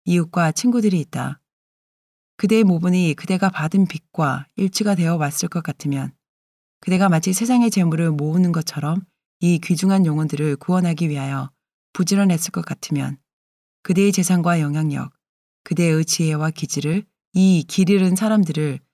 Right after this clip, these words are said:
그리스도의 우리 안으로 모아들이는 활동에 사용했을 것 같으면, 이것을 그대의 평생 사업으로 삼아왔을 것 같으면, 그대는 영혼들의 수확을 얻고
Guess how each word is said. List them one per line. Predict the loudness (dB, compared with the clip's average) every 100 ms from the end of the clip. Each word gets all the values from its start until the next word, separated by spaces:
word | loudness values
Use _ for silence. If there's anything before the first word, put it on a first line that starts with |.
| _ _
그리스도의 | -4 -2 0 0 0
우리 | 0 0 0
안으로 | 0 -2 -4
모아들이는 | -4 -2 -2 -2 -6 -4 -2 -2 -6 _ _
활동에 | -4 -4 0 2 2
사용했을 | 2 2 2 0 -6
것 | -6
같으면, | -8 -6 -6 -4 -6 -12 _ _ _ _ _ _ _
이것을 | -2 0 0 0 -2
그대의 | -4 -2 0 0
평생 | 0 0 2 0
사업으로 | 0 -2 0 -2 -4 -4 -4
삼아왔을 | 0 2 2 0 -6
것 | -8
같으면, | -12 -10 -6 -6 -6 -12 _ _ _ _ _ _ _ -8
그대는 | 0 2 4 2
영혼들의 | 2 2 4 2 0
수확을 | 0 0 0 -2
얻고 | -6 -8 -6 -6